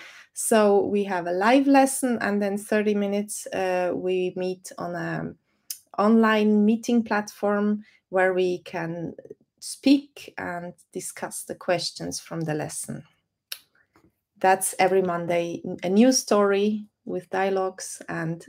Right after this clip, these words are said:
translations into English and flashcards. Okay. Ah, Jean, du wohnst in Belgien, also es geht nicht, du kannst nicht so schnell einfach, äh, in die Berge kommen,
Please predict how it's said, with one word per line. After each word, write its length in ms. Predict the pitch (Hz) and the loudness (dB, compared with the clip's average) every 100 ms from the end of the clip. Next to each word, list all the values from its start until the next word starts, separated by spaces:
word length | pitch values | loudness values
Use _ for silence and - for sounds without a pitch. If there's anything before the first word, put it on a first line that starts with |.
| - | -16
translations 720 | - 180 - 170 - 175 175 | -8 -8 -4 -4 -4 -8 -8
into 260 | - 165 170 | -8 -10 -6
English 460 | 175 165 160 160 160 | -4 -4 -4 -6 -6
and 140 | 175 165 | -8 -10
flashcards. 880 | - 175 165 - - - - - - _ _ _ _ _ _ _ _ _ _ _ _ _ _ _ _ | -6 -6 -6 -10 -10 -12 -10 -12 -12 _ _ _ _ _ _ _ _ _ _ _ _ _ _ _ _
Okay. 580 | - 214 220 220 175 - _ _ _ _ _ _ _ _ _ _ _ - _ _ _ _ _ _ _ _ - _ - _ - | 6 6 6 4 4 2 _ _ _ _ _ _ _ _ _ _ _ -20 _ _ _ _ _ _ _ _ -20 _ -20 _ 2
Ah, 400 | 208 233 240 233 | 8 10 12 10
Jean, 380 | 220 240 269 262 | 8 8 8 8
du 160 | 262 | 6
wohnst 500 | 226 240 226 - - | 6 4 4 0 -6
in 60 | - | 0
Belgien, 520 | 214 226 262 247 208 | 6 8 6 6 4
also 260 | 185 196 202 | 6 4 2
es 200 | 202 208 | -2 0
geht 220 | 208 202 | 0 0
nicht, 260 | 220 233 - | 0 -2 -4
du 100 | - | -4
kannst 240 | 226 226 226 | 0 0 2
nicht 200 | 226 226 | 0 0
so 120 | 214 | -4
schnell 380 | 208 208 202 208 | 0 0 2 2
einfach, 640 | 190 208 214 208 208 - | 4 2 2 0 0 -4
äh, 360 | - 208 202 202 | -2 2 4 2
in 200 | 185 208 | 0 -4
die 80 | - | -4
Berge 520 | 196 190 202 202 190 | -2 0 0 -2 -4
kommen, 400 | 202 190 208 269 | -2 0 2 0